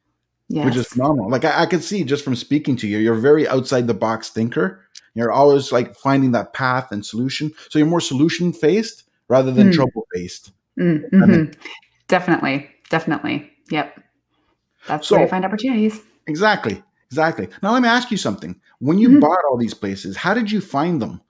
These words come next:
Speaker 1: Like, did you use a realtor? Did you have something in mind? Was it a combination of both?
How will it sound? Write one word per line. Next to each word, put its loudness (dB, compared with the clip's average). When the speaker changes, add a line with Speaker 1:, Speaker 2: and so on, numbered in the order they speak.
Speaker 1:
Like, 2
did -2
you 2
use 2
a 4
realtor? 0
Did -2
you 4
have 2
something 0
in 2
mind? 0
Was -2
it 4
a -2
combination 0
of -8
both? 0